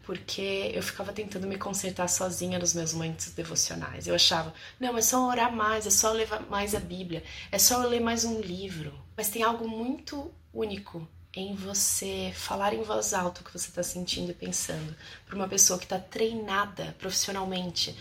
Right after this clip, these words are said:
a te ouvir e a fazer as perguntas certas. É claro que eu fiz esse acompanhamento de psicóloga e de psiquiatra junto com o acompanhamento de aconselhamento bíblico, porque eu precisava também reformular a minha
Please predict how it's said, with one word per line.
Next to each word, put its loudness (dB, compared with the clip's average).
a 0
te 4
ouvir -2
e 2
a 4
fazer 0
as 4
perguntas -4
certas. -10
É -4
claro 6
que -2
eu -2
fiz -2
esse 2
acompanhamento -2
de -4
psicóloga 2
e -4
de -4
psiquiatra -2
junto 0
com -6
o 0
acompanhamento -2
de 0
aconselhamento -4
bíblico, -6
porque -6
eu 0
precisava 2
também -4
reformular 2
a 2
minha -2